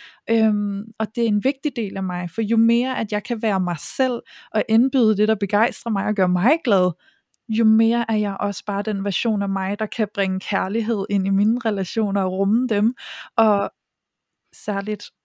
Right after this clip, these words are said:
i mit parforhold, ikke? Altså det der med, så er jeg der som mig, og ikke bare som en eller anden tilpasset version, som egentlig ikke har det helt vildt fedt med sig selv, ikke? Øhm,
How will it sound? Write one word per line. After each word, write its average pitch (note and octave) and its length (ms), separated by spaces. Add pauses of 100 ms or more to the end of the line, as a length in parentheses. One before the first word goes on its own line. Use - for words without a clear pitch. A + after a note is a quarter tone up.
(140)
i G3 60
mit F#3 180
parforhold, F3+ 600
ikke? G#3 140
Altså G3+ 200
det G3 160
der G3+ 100
med, F#3+ 160
så G#3 260
er G3+ 100
jeg G3+ 220
der F3+ 220
som F#3+ 440 (100)
mig, F3+ 460 (120)
og F#3+ 200
ikke F#3+ 220
bare F3+ 320 (100)
som G#3 260
en F#3+ 200
eller F#3 140
anden F#3 300 (480)
tilpasset F#3 800
version, F#3 600 (280)
som F#3+ 240
egentlig F#3 280
ikke F3+ 120
har - 180
det F3+ 120
helt F#3+ 240
vildt E3+ 180
fedt - 260
med F3+ 100
sig D#3+ 160
selv, D#3+ 220 (100)
ikke? - 840
Øhm, E3+ 400